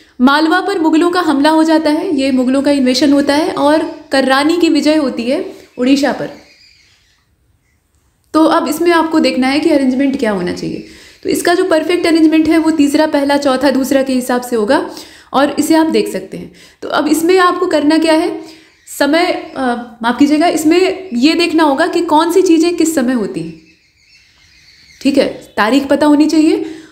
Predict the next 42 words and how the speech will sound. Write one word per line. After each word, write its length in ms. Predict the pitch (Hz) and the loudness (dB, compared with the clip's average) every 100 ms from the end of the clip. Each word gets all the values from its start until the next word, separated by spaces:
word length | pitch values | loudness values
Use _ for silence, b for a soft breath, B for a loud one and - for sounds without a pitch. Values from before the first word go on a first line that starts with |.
| - | -6
और 120 | 294 | -4
इस 220 | - 349 | -2 -2
तरह 160 | 339 349 | 0 0
की 120 | 359 | 2
जितनी 320 | 339 294 311 | 2 2 2
भी 120 | 370 349 | 2 2
महत्वपूर्ण 500 | 320 320 311 302 302 | 2 0 2 4 2
घटनाएं 380 | 269 247 226 | 0 -4 -4
हैं, 100 | 247 | -2
अभी 160 | 311 294 | 2 2
अकबर 340 | 285 285 311 | 2 0 -2
का 100 | 349 | 0
विवाह 240 | 320 311 330 | 0 2 2
उतना 300 | 320 320 320 | 2 2 2
important 460 | 311 294 277 311 | 2 0 0 2
नहीं 220 | 285 311 330 | 2 2 4
था 60 | |
लेकिन 240 | 320 302 302 | 2 2 0
इसमें 240 | 294 294 | 2 2
दिया 200 | 254 269 | 2 2
हुआ 200 | 262 247 | 2 0
है, 100 | 240 | -2
तो 100 | 240 | -4
आयोग 340 | - 254 311 | -2 2 2
कुछ 140 | 302 294 | 2 2
भी 120 | 294 | 2
पूछ 180 | 294 262 | 0 -4
सकता 320 | - 208 175 | -6 -8 -10
है। 180 | 175 - b b b - | -10 -14 b b b -4
और 320 | 262 302 - | -2 -2 -4
समीक्षा 420 | - 247 262 311 | -2 0 0 2
अधिकारी 360 | 311 320 302 311 | 0 2 2 2
का 100 | 311 | 2
जो 120 | 311 | 0
प्री 200 | 311 311 | 0 2
वाला 200 | 302 294 | 2 2
पेपर 300 | 277 254 285 | 0 0 2
या 120 | 349 | 2
मेंस 340 | 339 302 320 311 | 2 2 0 0
में 100 | 294 | 0
भी 120 | 294 | 2
इनफैक्ट 460 | 262 294 294 - | 2 -2 -4 -6